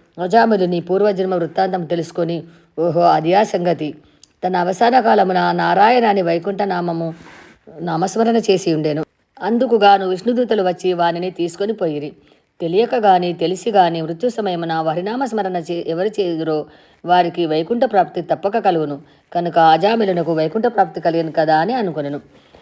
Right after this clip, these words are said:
అజామిలుడు పూర్వజన్మలో మహారాష్ట్ర దేశమున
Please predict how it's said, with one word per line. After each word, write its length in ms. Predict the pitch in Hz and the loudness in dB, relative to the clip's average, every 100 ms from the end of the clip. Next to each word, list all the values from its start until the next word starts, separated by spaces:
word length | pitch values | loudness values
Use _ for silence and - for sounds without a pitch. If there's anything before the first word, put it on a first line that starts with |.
| - | -6
అజామిలుడు 640 | 208 208 277 285 233 202 196 | -2 4 4 6 6 6 4
పూర్వజన్మలో 760 | 190 202 240 208 190 180 175 | 4 4 4 4 2 2 2
మహారాష్ట్ర 600 | 170 165 214 240 226 202 | 2 2 2 2 0 -2
దేశమున 540 | 180 175 175 165 160 | -2 -2 -2 -2 -4